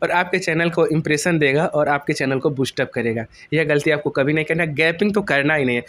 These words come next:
गैपिंग का मतलब चैनल डेड, ये बात मान के चलिए, ठीक है। तो आपको ये कार्य करना है। आदमी, अ, इंसान खाना खाना नहीं भूलता है शाम को, रात को, लेकिन यहाँ पे YouTube पे वीडियो डालना हम कैसे भूल सकते हैं? यदि हम करियर मान लें, अपना सब कुछ मान लें YouTube को, तो कैसे भूल सकते हैं यार, कितना टाइम जाता है।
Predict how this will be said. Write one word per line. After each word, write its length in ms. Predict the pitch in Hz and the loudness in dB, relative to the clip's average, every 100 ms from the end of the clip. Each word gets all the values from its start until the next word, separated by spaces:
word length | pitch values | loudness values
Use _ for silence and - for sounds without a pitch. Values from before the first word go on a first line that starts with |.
| - - | -10 -4
गैपिंग 360 | 165 196 247 240 | 0 0 2 2
का 60 | |
मतलब 240 | 220 202 220 | 2 2 0
चैनल 320 | 175 175 175 | 0 0 2
डेड, 300 | 131 120 110 156 | 2 0 -2 -2
ये 60 | 151 135 | -2 -2
बात 240 | 135 147 139 | -2 -2 0
मान 160 | 131 | -2
के 100 | 127 | -2
चलिए, 340 | 123 117 113 110 | -4 -4 -4 -4
ठीक 180 | 175 165 | -4 -2
है। 160 | 131 127 _ - - - | -4 -6 _ -18 -10 -2
तो 60 | 151 | 0
आपको 220 | 147 151 | 0 -2
ये 60 | |
कार्य 200 | 139 135 | 0 -2
करना 320 | 143 123 120 120 | -2 -2 0 -2
है। 160 | 117 - - - | -4 -8 -16 -4
आदमी, 360 | 180 190 220 220 | 0 2 2 2
अ, 240 | 180 160 160 | 2 2 2
इंसान 400 | 196 202 214 220 | 2 2 2 0
खाना 320 | 196 185 202 196 | 0 0 2 2
खाना 140 | 185 | 2
नहीं 140 | 185 | 2
भूलता 280 | 175 165 160 | 2 2 2
है 60 | 156 | 0
शाम 220 | 151 147 | 2 0
को, 120 | 156 | 0
रात 220 | 147 131 | 0 0
को, 200 | - 156 165 - - | 0 -2 -4 -10 -2
लेकिन 360 | 165 202 226 226 | 2 2 2 2
यहाँ 120 | 208 | 2
पे 180 | 202 196 | 2 2
YouTube 200 | 196 190 | 2 2
पे 80 | |
वीडियो 220 | 180 180 180 | 2 4 2
डालना 240 | 170 180 | 2 2
हम 80 | 180 | 0
कैसे 280 | 170 156 175 | 0 0 2
भूल 120 | 165 | 2
सकते 240 | 170 175 | 2 0
हैं? 40 | 170 | 0
यदि 80 | |
हम 80 | 170 | 0
करियर 460 | 170 196 196 226 226 | 2 4 4 4 4
मान 180 | 180 156 | 2 2
लें, 120 | 147 | 2
अपना 200 | 147 240 | 0 0
सब 220 | - 170 | 0 0
कुछ 200 | 214 214 | 0 0
मान 120 | 175 | 0
लें 160 | 160 151 | 2 2
YouTube 200 | 139 135 | 0 0
को, 140 | 185 | 0
तो 340 | 196 - - - | -2 -6 -8 0
कैसे 300 | 220 220 220 | 2 2 4
भूल 140 | 185 | 4
सकते 280 | 170 147 135 | 2 -2 0
हैं 260 | 131 139 127 | 0 0 2
यार, 160 | 175 | 0
कितना 320 | 202 208 220 220 | 2 0 0 2
टाइम 260 | 196 165 | 2 2
जाता 260 | 147 135 135 | 2 2 2
है। 220 | 156 | 2